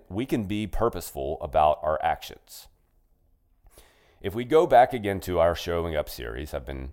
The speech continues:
recalling or referencing that a lot, so it might be worth going back and listening to that series again. If we go back to that, we, we see that there are three types of goals. First, there are outcome goals. Outcome goals are things that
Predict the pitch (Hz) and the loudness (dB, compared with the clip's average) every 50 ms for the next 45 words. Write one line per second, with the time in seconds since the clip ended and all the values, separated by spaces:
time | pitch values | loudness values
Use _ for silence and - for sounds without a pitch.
0 | - _ - - - - - 71 73 73 73 71 71 71 71 65 58 58 57 - | -16 _ -18 -18 -10 -4 -2 -2 -2 -2 -2 -4 -6 -8 -10 -10 -12 -12 -14 -10
1 | - 73 78 76 - 76 71 - 73 73 73 71 71 69 71 71 76 87 98 95 | -6 -4 -4 -4 -6 -10 -12 -12 -12 -10 -6 -4 -2 -2 0 2 6 6 8 6
2 | - - - 73 71 67 - 69 71 73 - - 73 71 69 80 76 73 71 - | 6 2 -4 -8 -8 -8 -6 -8 -8 -8 -8 -12 -14 -10 -6 -4 -4 -4 -6 -8
3 | - 76 73 71 71 69 71 71 71 - - 73 76 80 78 - 71 65 67 67 | -8 -8 -8 -8 -6 -4 -2 -2 -2 -2 -4 -8 -10 -10 -10 -10 -12 -12 -12 -12
4 | - 78 107 123 110 - - 95 87 85 78 71 73 76 92 123 151 170 175 170 | -2 2 4 4 4 2 -4 -6 -6 -6 -6 -8 -6 -2 -2 0 0 0 -4 -8
5 | - - - _ - - - _ _ _ _ - - 85 113 135 170 185 170 160 | -12 -18 -20 _ -20 -20 -20 _ _ _ _ -14 -10 -6 0 2 4 8 8 8
6 | 151 - - 123 104 104 101 101 101 - - - 92 98 98 98 101 98 98 98 | 8 6 2 0 6 8 8 8 8 6 2 -2 -6 -4 -4 -4 -4 -4 -6 -6
7 | 95 - _ _ - 71 82 92 95 92 87 - - - 143 147 143 101 107 104 | -8 -10 _ _ -14 -10 -6 -6 -6 -6 -6 -8 -6 -4 -4 -4 0 6 6 6
8 | 98 - 92 92 92 92 90 - - 92 95 92 - 87 80 80 - - 65 67 | 6 6 4 0 2 0 0 -2 -4 -4 -6 -2 0 0 0 0 0 -6 -12 -10
9 | - 55 - - - - - - _ _ _ _ _ _ _ - - 104 92 113 | -10 -10 -10 -12 -20 -20 -20 -20 _ _ _ _ _ _ _ 2 2 4 4 2
10 | - - - - - 78 80 82 85 87 90 87 87 - - - 90 82 - - | 0 -6 -10 -6 -2 0 2 6 6 6 6 6 4 0 2 4 4 4 4 0
11 | - - 60 - - 52 - - - - - - - _ _ - - 78 - - | -10 -12 -12 -10 -12 -12 -12 -14 -20 -20 -20 -20 -20 _ _ 0 2 2 2 0
12 | 76 76 71 98 104 131 131 127 127 120 - - 85 90 90 90 90 90 92 - | -4 -8 -2 2 2 4 4 2 0 -2 -4 0 4 6 6 6 6 2 0 -6
13 | _ _ _ _ _ _ _ _ - - 117 127 127 131 131 117 - 104 104 101 | _ _ _ _ _ _ _ _ -6 -4 -2 -2 -2 -4 -6 -6 -4 0 4 6
14 | 95 95 95 - - - - | 6 6 4 4 0 -8 -20